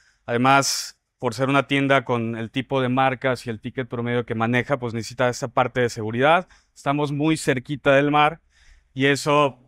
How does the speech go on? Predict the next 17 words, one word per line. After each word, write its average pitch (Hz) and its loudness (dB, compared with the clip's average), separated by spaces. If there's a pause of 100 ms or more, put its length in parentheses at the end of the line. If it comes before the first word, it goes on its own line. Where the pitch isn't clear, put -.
exigía 135 -2
también 139 2
un 143 -2
sistema 135 0 (540)
que 120 2
fuera 139 2
antihuracanes, 143 0 (100)
ya 135 0
sea 139 2
con 123 -6
el 113 -8
cristal 175 -2
o 123 -12
combinándolo 131 -4
con 127 -6
un 127 -6
sistema 123 -2